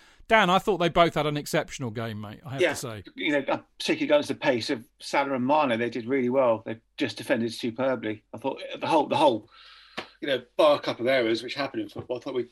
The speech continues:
Speaker 2: we did very well.
Speaker 1: Yeah.
Speaker 2: You know, t-, a couple of pot shots from Salah in the second half. Other than that, they weren't, they really troubled us too much.
Speaker 1: Oh, they, the boys
Speaker 2: Did they?
Speaker 1: don't
Speaker 2: I just thought they were, they were li-, I just thought they were a little bit off the pace as well in midfield.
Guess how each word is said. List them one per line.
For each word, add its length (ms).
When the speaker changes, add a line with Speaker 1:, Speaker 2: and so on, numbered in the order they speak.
Speaker 2:
we 80
did 200
very 200
well. 320
Speaker 1:
Yeah. 180
Speaker 2:
You 40
know, 160
t-, 140
a 40
couple 300
of 60
pot 180
shots 220
from 100
Salah 400
in 80
the 60
second 300
half. 260
Other 120
than 80
that, 120
they 80
weren't, 320
they 120
really 360
troubled 320
us 60
too 180
much. 340
Speaker 1:
Oh, 120
they, 280
the 80
boys 300
Speaker 2:
Did 80
they? 60
Speaker 1:
don't 60
Speaker 2:
I 40
just 180
thought 120
they 100
were, 240
they 140
were 80
li-, 220
I 80
just 140
thought 120
they 140
were 60
a 40
little 140
bit 80
off 80
the 80
pace 280
as 100
well 360
in 60
midfield. 440